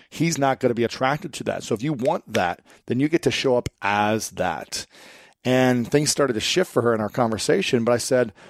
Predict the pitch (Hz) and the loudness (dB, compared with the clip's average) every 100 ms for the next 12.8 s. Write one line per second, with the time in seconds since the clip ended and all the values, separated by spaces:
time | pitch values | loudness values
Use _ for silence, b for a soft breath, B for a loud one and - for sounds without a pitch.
0 | B 110 131 180 156 151 143 - 123 117 | B -2 2 4 4 2 2 2 2 2
1 | 117 117 110 113 113 110 110 101 - 113 | 2 2 0 0 0 0 -2 -2 -2 -2
2 | 107 127 180 104 85 92 117 117 117 113 | 2 2 2 0 0 -4 -6 -2 2 2
3 | - 117 110 B B B B B B - | 0 -4 -4 B B B B B B -4
4 | 123 190 185 95 - - _ 123 127 - | 0 2 2 2 -2 -16 _ -4 -2 -4
5 | 123 - - 143 139 139 180 123 98 127 | -2 -2 -2 0 0 2 0 -2 -4 -4
6 | - 123 117 117 110 110 110 107 107 101 | 0 0 0 2 2 0 -2 -2 -4 -4
7 | 104 98 - 190 135 101 95 98 98 95 | -8 -8 -2 0 0 -4 -8 -4 -6 -4
8 | 101 95 98 98 92 113 113 104 90 95 | -2 -2 -2 -6 -2 2 2 2 -6 -10
9 | 107 92 92 123 - 101 101 - 92 101 | -10 -8 -4 -4 -4 -10 -10 -8 -4 0
10 | - - B B B B B B - 107 | 0 -4 B B B B B B -2 0
11 | 104 98 92 92 101 95 98 - 98 90 | 2 0 -2 0 -2 0 -2 -2 -6 -6
12 | - 117 123 147 98 104 98 - | -4 0 0 -2 -4 -4 -4 -6